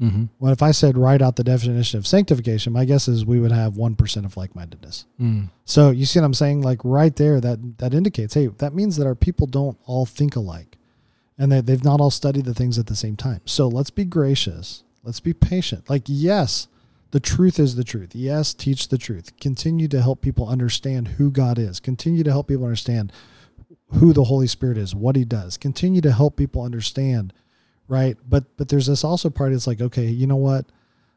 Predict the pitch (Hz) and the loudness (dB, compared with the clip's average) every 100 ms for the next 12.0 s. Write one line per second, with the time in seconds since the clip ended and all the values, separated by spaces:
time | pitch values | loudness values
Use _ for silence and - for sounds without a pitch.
0 | _ _ 127 120 127 123 120 117 104 _ | _ _ -6 -4 -2 0 0 -2 -6 _
1 | _ _ _ - 117 110 - 160 160 151 | _ _ _ -10 -8 -2 2 4 4 2
2 | 143 139 123 127 123 113 95 87 92 - | 2 2 0 0 0 0 -4 -6 -12 -8
3 | 123 113 - - 143 160 160 139 123 92 | -4 -4 -6 -2 0 0 0 -2 -4 -6
4 | 92 - - - - _ _ _ - 131 | -8 -12 -14 -20 -20 _ _ _ -2 0
5 | 113 131 156 165 156 139 _ _ _ _ | 2 2 4 6 4 0 _ _ _ _
6 | 127 123 110 139 151 135 - 139 - - | -2 -2 0 2 2 0 -2 -2 -2 -4
7 | 131 123 113 120 107 110 92 82 95 - | -2 -2 -2 0 0 0 -2 -6 -14 -18
8 | _ _ _ _ - 120 113 110 151 147 | _ _ _ _ -2 0 0 0 2 4
9 | 110 78 60 - - _ _ _ _ _ | 4 0 -10 -14 -16 _ _ _ _ _
10 | _ _ _ 127 101 - 135 143 135 127 | _ _ _ -12 -10 -2 0 0 0 0
11 | 127 123 107 107 95 - 101 82 - - | 2 0 -2 -6 -6 -6 -6 -10 -18 -20